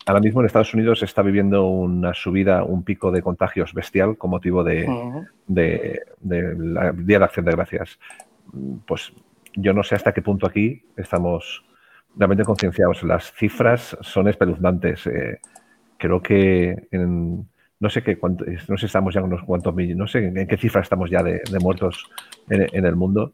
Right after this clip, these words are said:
Speaker 1: Eh, ayer le, la dijeron en, en, en el telediario. Y, bueno, pues estamos, no sé, parece que estamos en una guerra invisible, ¿no?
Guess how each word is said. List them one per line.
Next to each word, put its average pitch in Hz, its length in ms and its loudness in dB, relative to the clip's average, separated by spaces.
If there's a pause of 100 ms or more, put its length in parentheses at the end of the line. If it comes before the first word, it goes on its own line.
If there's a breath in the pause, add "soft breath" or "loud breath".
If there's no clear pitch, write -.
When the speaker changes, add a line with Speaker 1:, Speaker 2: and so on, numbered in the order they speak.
(320 loud breath)
Speaker 1:
Eh, 85 420 0
ayer 87 180 2
le, 92 120 2 (120)
la 95 100 0
dijeron 87 320 -2
en, 87 360 -4 (140)
en, 90 120 -4
en - 260 -4
el 85 100 -6
telediario. 87 440 4 (720 loud breath)
Y, 87 640 2 (160)
bueno, 98 180 0 (160)
pues - 140 -20
estamos, 92 260 -6 (720 loud breath)
no 104 120 0
sé, 95 140 -4 (160)
parece 95 220 0
que 104 60 -2
estamos 98 420 0 (460 loud breath)
en 98 140 2
una 104 120 6
guerra 104 220 8
invisible, 98 520 0
¿no? 208 260 -8